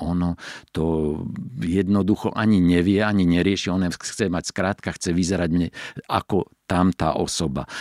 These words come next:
A mne mnohokrát prídu, väč-, väčšinou sú to mladé dievčatá, vyťahnú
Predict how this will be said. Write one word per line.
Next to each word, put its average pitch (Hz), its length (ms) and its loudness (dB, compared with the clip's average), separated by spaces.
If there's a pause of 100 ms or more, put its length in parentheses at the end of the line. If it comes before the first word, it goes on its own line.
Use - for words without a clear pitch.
(100)
A - 80 -8
mne 87 240 2
mnohokrát 107 640 2
prídu, 87 480 2
väč-, 92 240 0
väčšinou 90 400 0
sú - 160 -4
to 82 80 -4
mladé 82 400 0
dievčatá, 85 560 -2
vyťahnú 85 560 0